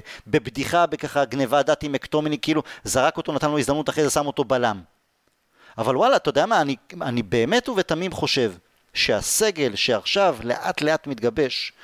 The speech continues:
סגל, עם מקטומני, עם רשפורד, עם גרינווד, עם, אה, אה, אה, אולי וויליאמס, אולי, אה, אולי גרנר. בואנה, זה חמישה שחקני בית שיכולים להיות חלק משלד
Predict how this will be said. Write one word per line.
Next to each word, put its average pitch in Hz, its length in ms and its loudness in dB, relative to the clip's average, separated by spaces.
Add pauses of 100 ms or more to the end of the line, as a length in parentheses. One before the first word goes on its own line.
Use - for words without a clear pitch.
סגל, 165 400 0 (560)
עם 147 120 0
מקטומני, 110 560 -2 (100)
עם 147 180 0
רשפורד, 123 440 -2 (160)
עם 165 180 -2
גרינווד, 143 540 0 (460)
עם, 160 200 2
אה, 185 60 4
אה, 175 340 4 (340)
אה, 143 400 4
אולי 147 260 4
וויליאמס, 131 440 0
אולי, 151 280 0
אה, 160 60 0
אולי 143 200 4
גרנר. 120 380 0 (300)
בואנה, 123 180 2
זה 180 120 2
חמישה 170 320 0
שחקני 185 380 0
בית 123 360 0
שיכולים 151 920 2 (180)
להיות 180 440 2
חלק 202 420 0
משלד 143 480 2